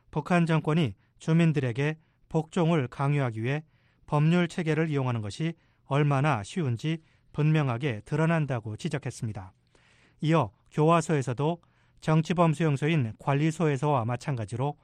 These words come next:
가혹한 여건 아래 강제 노동이 강요되고 있다고 밝혔습니다. 매우 부적절한 식량 배급으로 수감자들이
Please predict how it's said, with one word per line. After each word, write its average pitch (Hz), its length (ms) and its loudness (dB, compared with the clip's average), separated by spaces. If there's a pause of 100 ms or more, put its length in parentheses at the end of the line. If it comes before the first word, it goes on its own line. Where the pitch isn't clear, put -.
(400)
가혹한 147 600 2
여건 131 240 -2
아래 127 280 -2 (300)
강제 147 440 2
노동이 131 500 0 (220)
강요되고 147 580 2
있다고 107 380 -10
밝혔습니다. 120 680 -6 (880)
매우 156 260 2
부적절한 160 640 0
식량 180 460 2
배급으로 123 520 -4 (280)
수감자들이 147 720 0